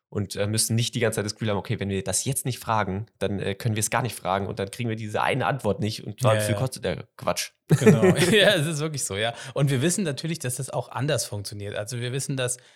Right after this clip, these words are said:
Speaker 2: dass, ähm, vielleicht andere von euch die Preise oder den Startpreis irgendwie auf der Website nennen oder vielleicht auch alle Preise.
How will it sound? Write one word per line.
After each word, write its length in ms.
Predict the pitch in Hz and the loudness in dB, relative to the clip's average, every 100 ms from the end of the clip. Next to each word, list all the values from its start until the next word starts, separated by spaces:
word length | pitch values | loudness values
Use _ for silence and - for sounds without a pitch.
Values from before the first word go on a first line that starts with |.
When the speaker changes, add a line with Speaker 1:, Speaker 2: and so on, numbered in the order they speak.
| _ | _
Speaker 2:
dass, 300 | 139 123 - - | -2 -2 -4 -8
ähm, 480 | 113 117 117 117 - - _ _ - | -6 -6 -6 -8 -14 -20 _ _ -6
vielleicht 400 | 123 131 - - _ - | -4 -4 -6 -20 _ -10
andere 340 | 131 143 131 | -4 -2 -4
von 180 | 123 127 | -6 -8
euch 340 | 117 123 - _ - | -6 -6 -8 _ -10
die 60 | 120 | -8
Preise 440 | - 110 123 120 - _ | -2 -2 -2 -8 -10 _
oder 140 | 117 110 | -8 -4
den 140 | 131 | -2
Startpreis 520 | - 101 107 - 104 | -2 -2 -6 -4 -6
irgendwie 240 | - 117 113 | -6 -6 -6
auf 100 | - | -4
der 160 | 127 | -4
Website 380 | 95 - 101 98 | -4 -4 -6 -8
nennen 140 | 95 107 | -12 -10
oder 100 | 117 | -4
vielleicht 220 | 147 143 | -2 -2
auch 180 | 156 - | -2 -2
alle 200 | 113 107 | -2 -4
Preise. 420 | - 98 95 | -6 -8 -8